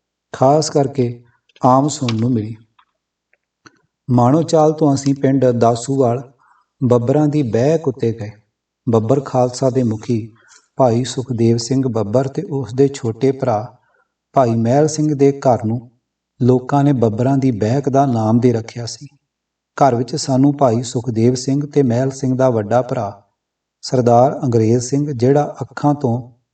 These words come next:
ਨਾਬੀਨਾ ਸੀ, ਅਤੇ ਭਾਈ ਸੁਖਦੇਵ ਸਿੰਘ ਦੀ ਸਿੰਘਣੀ ਬੀਬੀ ਸੁਖਵੰਤ ਕੌਰ ਮਿਲੀ,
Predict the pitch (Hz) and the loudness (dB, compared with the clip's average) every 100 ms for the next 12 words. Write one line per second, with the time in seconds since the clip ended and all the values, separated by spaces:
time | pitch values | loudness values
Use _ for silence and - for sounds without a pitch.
0 | - 127 123 113 117 147 147 127 120 _ | 0 2 2 0 2 2 0 -6 -8 _
1 | _ _ _ _ - 135 139 139 139 117 | _ _ _ _ -2 0 0 2 2 2
2 | 123 - 117 113 120 123 - 139 135 131 | 0 -4 -4 2 2 2 0 0 0 0
3 | 123 123 135 123 117 - _ _ _ _ | -2 -2 0 -2 -4 -12 _ _ _ _
4 | 131 120 135 139 139 - 120 123 120 127 | 0 4 4 2 -2 -4 -6 0 0 0
5 | 143 123 117 113 107 | 0 0 0 0 -6